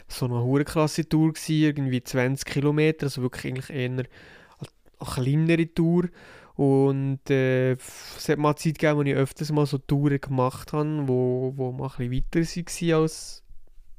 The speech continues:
eben das, was ich vorhin gesehen habe, zwanzig Kilometer. Aber dadurch, dass ich schon lange nicht mehr war, ist, ähm, so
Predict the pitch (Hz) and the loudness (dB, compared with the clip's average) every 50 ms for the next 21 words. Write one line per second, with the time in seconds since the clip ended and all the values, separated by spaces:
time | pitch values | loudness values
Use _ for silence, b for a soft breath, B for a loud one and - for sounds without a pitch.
0 | - - - - 147 147 143 147 147 147 147 147 143 139 - - 156 143 139 139 | -14 -10 -6 -4 -2 0 2 2 2 2 0 -2 -4 -4 -4 -4 -4 -2 -2 -4
1 | - - 151 139 - 147 - - - 147 139 139 - - - - 147 147 143 143 | -6 -4 -2 -2 -2 -2 -4 -4 -4 -6 -6 -6 -8 -10 -8 -6 -4 -2 -2 -2
2 | 143 147 - - 156 B B B B B B B B B B B B B B B | -2 -4 -6 -10 -14 B B B B B B B B B B B B B B B
3 | B B B B B B - 147 143 139 123 160 156 156 156 156 151 156 156 151 | B B B B B B -4 -4 -2 0 2 4 4 4 4 4 2 2 0 2
4 | - 160 156 156 160 156 156 143 - - - - 147 135 135 131 135 147 156 160 | 2 4 6 6 4 4 2 0 -2 -2 -2 0 2 2 4 2 2 2 2 2
5 | 160 156 151 - - - 139 147 151 143 151 151 151 147 147 B B B B B | 2 2 0 -2 -4 -4 -2 0 0 2 4 4 4 4 2 B B B B B
6 | B B B B 143 135 - - - - - - 143 131 135 131 127 123 127 127 | B B B B 0 0 0 0 0 -2 -4 -2 0 2 2 4 2 2 0 0
7 | 123 123 120 120 120 120 120 - - - - - - - - - - - - 135 | -2 -2 -2 -2 -4 -4 -6 -8 -10 -12 -14 -14 -14 -12 -8 -8 -4 0 0 2
8 | 127 123 123 123 123 123 - - | 2 4 4 2 2 0 0 -4